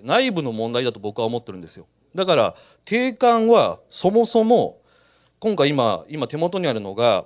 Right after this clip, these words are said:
定款を変更した、つまり理事会の権能を強化した後の新しいバージョンの定款を読んでるんですけども、いろんなところで、もともと総会の議決を経てっていう文言であっただろうところが、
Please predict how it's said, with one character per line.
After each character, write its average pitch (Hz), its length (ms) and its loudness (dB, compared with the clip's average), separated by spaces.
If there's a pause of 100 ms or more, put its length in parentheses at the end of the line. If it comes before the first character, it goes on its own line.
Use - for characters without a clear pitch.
(160)
定 226 240 -2
款 220 200 2
を 185 60 0
変 190 240 -6
更 190 160 -4
し - 80 -6
た、 160 140 0
つ - 120 -12
ま 160 160 -2
り 113 240 -6
理 156 140 -8
事 180 140 -10
会 220 120 -2
の 208 120 -8
権 226 260 -6
能 220 140 0
を 151 40 -4
強 254 280 -2
化 185 100 -2
し - 100 -4
た 160 200 -2
後 208 180 -2
の 101 220 -6
新 220 340 2
し 226 200 -6
い 175 40 -6
バ 131 220 0
ー - 20 -4
ジ 127 80 -8
ョ 135 60 -6
ン 135 80 -10
の 170 100 -8
定 139 220 -4
款 147 100 -2
を 139 40 0
読 156 140 0
ん 147 60 -8
で 117 60 -2
る 101 80 -6
ん 98 40 -12
で 92 80 -10
す - 120 -14
け 98 80 -10
ど 90 80 -8
も、 117 280 2 (360)
い - 100 -4
ろ 247 140 4
ん 262 40 2
な 262 80 6
と 262 120 0
こ 254 80 6
ろ 226 80 4
で、 104 180 0 (100)
も 156 180 4
と 262 140 0
も 247 140 2
と 247 240 2
総 214 340 0
会 214 300 2
の 214 160 4
議 143 120 -6
決 175 280 0
を 185 80 2
経 190 100 -4
て 165 120 -2
っ - 20 -2
て - 340 -8
い 117 60 -4 (180)
う 131 100 -10 (600)
文 170 240 0
言 185 180 -2
で 123 100 0
あ 143 60 6
っ 170 120 -2
た 156 100 -4
だ 123 100 0
ろ 151 120 4
う 143 40 0
と 117 120 -8
こ 120 100 -8
ろ 110 140 -2
が、 127 260 2